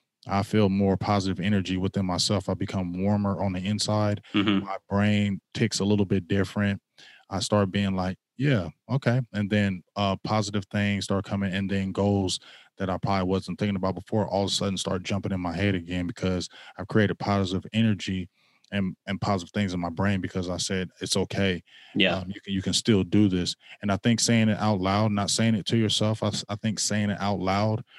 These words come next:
Speaker 1: really does help. Say things out loud to yourself, because it does, uh, I think it brings strength. That's
Speaker 2: Yeah,
Speaker 1: my
Speaker 2: uh,
Speaker 1: opinion.
Speaker 2: it absolutely does. I mean, I've, I've, you know, I'm also an only child. You mentioned that earlier that you were,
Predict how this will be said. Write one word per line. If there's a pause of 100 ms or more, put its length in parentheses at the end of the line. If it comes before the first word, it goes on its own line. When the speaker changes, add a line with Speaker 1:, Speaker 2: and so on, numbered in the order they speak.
(160)
Speaker 1:
really
does
help.
Say
things
out
loud
to
yourself,
because
it
does, (380)
uh, (340)
I
think
it
brings
strength. (360)
That's
Speaker 2:
Yeah,
Speaker 1:
my
Speaker 2:
uh,
Speaker 1:
opinion.
Speaker 2:
it
absolutely
does.
I
mean, (480)
I've,
I've, (800)
you
know,
I'm
also
an
only
child.
You
mentioned
that
earlier
that
you
were,